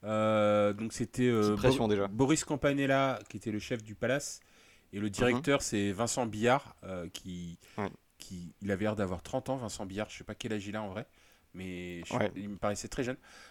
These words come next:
Speaker 1: En tout cas, euh, je pense que par rapport à un palace,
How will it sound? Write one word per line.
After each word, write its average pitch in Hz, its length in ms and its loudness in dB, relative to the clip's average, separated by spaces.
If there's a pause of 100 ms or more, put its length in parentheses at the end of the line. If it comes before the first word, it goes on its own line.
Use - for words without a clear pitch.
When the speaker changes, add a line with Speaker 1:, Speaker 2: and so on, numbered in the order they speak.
(160)
Speaker 1:
En 110 60 -10
tout - 100 -12
cas, 160 260 10
euh, 110 680 6 (340)
je 117 140 0
pense 220 300 2
que - 100 0
par 165 360 8
rapport 170 340 8
à 143 60 8
un 139 40 6
palace, - 560 2